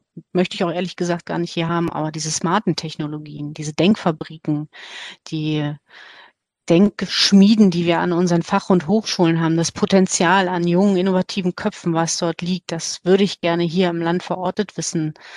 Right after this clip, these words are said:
Und mit der Möglichkeit des Breitbandausbaus und den damit geschaffenen Voraussetzungen haben wir erstmalig die Chance, diese innovativen jungen Köpfe hier im Land zu behalten, ihnen Lebensraum zu geben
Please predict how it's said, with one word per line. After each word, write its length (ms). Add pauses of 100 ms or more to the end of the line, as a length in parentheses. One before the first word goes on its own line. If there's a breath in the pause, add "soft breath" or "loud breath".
(680 loud breath)
Und 420 (140)
mit 220
der 180
Möglichkeit 760
des 120
Breitbandausbaus 1160
und 360
den 380
damit 340
geschaffenen 520
Voraussetzungen 800
haben 260
wir 500
erstmalig 560
die 80
Chance, 560
diese 520 (120)
innovativen 720
jungen 300
Köpfe 300
hier 200
im 120
Land 260
zu 80
behalten, 580 (720 loud breath)
ihnen 180
Lebensraum 640
zu 160
geben 520